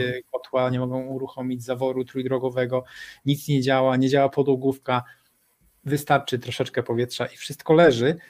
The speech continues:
I teraz, e, ruszyłem troszeczkę ten temat, ale te skutki negatywne,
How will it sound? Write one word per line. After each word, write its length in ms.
I 60
teraz, 340
e, 60
ruszyłem 360
troszeczkę 360
ten 200
temat, 380
ale 140
te 120
skutki 580
negatywne, 880